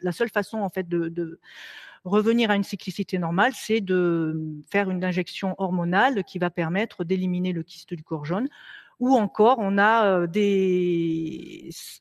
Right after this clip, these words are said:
ces, ces types de, d'anomalies. C'est aussi le cas lorsque l'éleveur insémine la vache. Euh, donc, il y a un début, quelque part, il y a une fécondation, un corps jaune qui s'installe, c'est le corps jaune gestationnel,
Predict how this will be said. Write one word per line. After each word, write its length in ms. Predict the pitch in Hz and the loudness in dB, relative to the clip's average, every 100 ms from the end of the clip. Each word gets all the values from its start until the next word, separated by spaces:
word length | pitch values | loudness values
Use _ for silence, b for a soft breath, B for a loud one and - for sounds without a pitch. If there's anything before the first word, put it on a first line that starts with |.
| _ - | _ -20
ces, 320 | - 208 190 | -6 -4 -4
ces 180 | - 202 | -4 -6
types 320 | - 277 - | 0 -2 0
de, 140 | 208 | -2
d'anomalies. 560 | 214 196 202 196 180 277 | 2 4 4 2 0 -2
C'est 160 | - 233 | -2 -2
aussi 520 | 214 - 247 277 311 B B - | -2 -4 2 2 2 B B -2
le 180 | 196 208 | 0 2
cas 280 | - 220 | 4 4
lorsque 400 | 254 208 - - 202 185 - | 4 -2 -4 2 4 4 0
l'éleveur 520 | 202 226 254 220 233 226 | 2 4 4 4 0 2
insémine 480 | 226 214 208 190 285 381 _ _ | -2 0 0 0 0 -4 _ _
la 140 | 185 170 | -2 0
vache. 400 | 175 302 - - B B B B - | 0 0 -8 -16 B B B B 0
Euh, 260 | 196 180 | 2 2
donc, 260 | 180 233 - | 2 -2 -2
il 100 | 233 | 2
y 80 | 233 | 4
a 160 | 226 202 | 4 2
un 120 | 202 | -4
début, 680 | 185 277 226 277 269 220 - _ | 0 0 2 0 0 -2 -10 _
quelque 240 | 202 185 202 | -6 -4 -4
part, 320 | - 214 196 | 0 0 0
il 140 | 165 | -2
y 80 | 175 | 0
a 40 | |
une 80 | 208 | -2
fécondation, 720 | - 240 220 202 196 233 294 - | -2 -6 -2 -2 -2 -2 -2 -2
un 360 | 180 180 185 185 _ _ | -2 -2 -2 -6 _ _
corps 280 | 262 240 208 | 0 0 -2
jaune 360 | 196 247 240 | -2 0 0
qui 140 | - 208 | -4 -6
s'installe, 540 | - 202 - 214 202 | -4 -4 0 0 0
c'est 140 | - 175 | -8 -12
le 60 | |
corps 180 | - 185 | -8 -8
jaune 200 | 180 180 | -4 -4
gestationnel, 600 | 170 170 170 - 165 254 | -4 -6 -8 -6 -6 -6